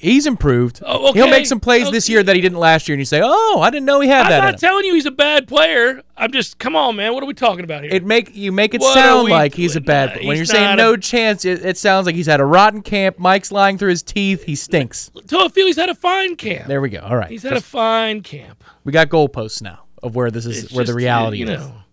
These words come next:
Speaker 2: I mean, it, it, come on, it makes you laugh. I mean, when he says
Speaker 1: You make me laugh.
Speaker 2: That's just ridiculous. Oh,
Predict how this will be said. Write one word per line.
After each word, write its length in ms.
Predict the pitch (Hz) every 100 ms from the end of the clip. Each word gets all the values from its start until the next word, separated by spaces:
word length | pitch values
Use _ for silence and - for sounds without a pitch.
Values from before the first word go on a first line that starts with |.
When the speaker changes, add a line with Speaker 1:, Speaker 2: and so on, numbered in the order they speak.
| _ _ _ _ _ _ _ -
Speaker 2:
I 80 | 254
mean, 160 | 269
it, 220 | 262 233 220
it, 320 | 220 170 277
come 180 | - 359
on, 60 | 196
it 40 |
makes 200 | 233 -
you 100 | 202
laugh. 360 | 156 - - -
I 60 |
mean, 160 | 254 262 240
when 100 | 269
he 140 | 262 277
says 380 | - 240 208 - _ _ _ -
Speaker 1:
You 200 | 226 392 -
make 200 | 185 -
me 140 | 139
laugh. 420 | 131 123 113 110 - - - -
Speaker 2:
That's 160 | 453 -
just 160 | 359
ridiculous. 560 | - 131 135 - 82 - - -
Oh, 380 | - 202 170 143